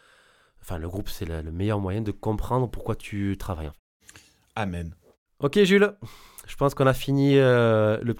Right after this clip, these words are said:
Speaker 1: le petit, le petit, le petit
Speaker 2: Eh
Speaker 1: thème.
Speaker 2: ben, mais c'était bien.
Speaker 1: Merci à vous
Speaker 2: C'était
Speaker 1: pour,
Speaker 2: bien.
Speaker 1: euh, votre écoute, pour votre, euh, gentillesse et votre patience.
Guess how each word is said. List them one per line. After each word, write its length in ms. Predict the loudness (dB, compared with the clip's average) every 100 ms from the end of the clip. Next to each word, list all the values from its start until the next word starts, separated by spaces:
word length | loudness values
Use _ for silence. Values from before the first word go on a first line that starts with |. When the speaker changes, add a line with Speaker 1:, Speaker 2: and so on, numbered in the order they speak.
| -8 _ _ _ _ -4
Speaker 1:
le 140 | -2
petit, 360 | -2 0 4 6
le 100 | 4
petit, 200 | 0 -4
le 120 | -2
petit 160 | -2 -2
Speaker 2:
Eh 40 | 4
Speaker 1:
thème. 160 | 4
Speaker 2:
ben, 100 | 4 0
mais 140 | -4
c'était 240 | -4 -2
bien. 220 | 2 2 4
Speaker 1:
Merci 260 | 4 6
à 80 | 6
vous 140 | 6
Speaker 2:
C'était 140 | 2 2
Speaker 1:
pour, 100 | 6
Speaker 2:
bien. 120 | 6
Speaker 1:
euh, 200 | 6 6
votre 240 | 4 2
écoute, 440 | -2 -2 -2 2 0
pour 120 | 2
votre, 300 | 0 -2 -2
euh, 500 | -2 0 0 -2 -4
gentillesse 460 | -6 -8 -8 -8 -8
et 20 |
votre 220 | -10 -10
patience. 560 | -8 -8 -6 -8 -8